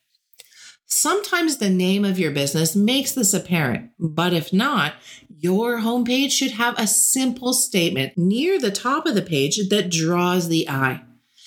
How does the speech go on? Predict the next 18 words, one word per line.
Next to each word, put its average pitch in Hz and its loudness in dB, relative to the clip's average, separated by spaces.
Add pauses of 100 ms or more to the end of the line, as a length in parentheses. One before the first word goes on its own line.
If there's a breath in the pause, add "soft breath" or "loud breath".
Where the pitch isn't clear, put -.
(420 loud breath)
Don't 285 0
leave 269 2
this 233 -2
to 208 0
just 196 0
your 165 0
logo 151 0
or 254 0
a 247 0
business-related 202 0
image. 202 -2 (1200)
Another 247 0
key 233 0
element 151 2
here 180 0
is 202 -2
your 208 2
navigation. 160 0